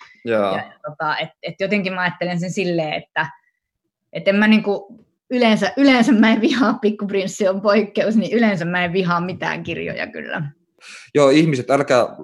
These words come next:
Speaker 1: ottako niitä lainauksia sitä Pikkuprinssistä, se on tosi huono kirja.
Speaker 2: Mhm.
Speaker 1: Tota,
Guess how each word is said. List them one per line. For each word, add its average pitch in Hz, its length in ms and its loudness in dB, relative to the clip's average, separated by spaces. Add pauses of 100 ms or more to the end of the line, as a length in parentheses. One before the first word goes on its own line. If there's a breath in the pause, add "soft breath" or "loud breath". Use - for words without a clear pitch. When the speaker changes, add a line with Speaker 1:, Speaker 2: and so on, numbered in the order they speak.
Speaker 1:
ottako 117 360 -2
niitä 107 200 -2
lainauksia 98 540 2
sitä - 140 -14
Pikkuprinssistä, 95 800 -8
se 104 100 -8
on 95 80 -6
tosi 101 200 -4
huono 95 280 -4
kirja. 104 220 -6 (100)
Speaker 2:
Mhm. - 640 -8
Speaker 1:
Tota, 107 380 2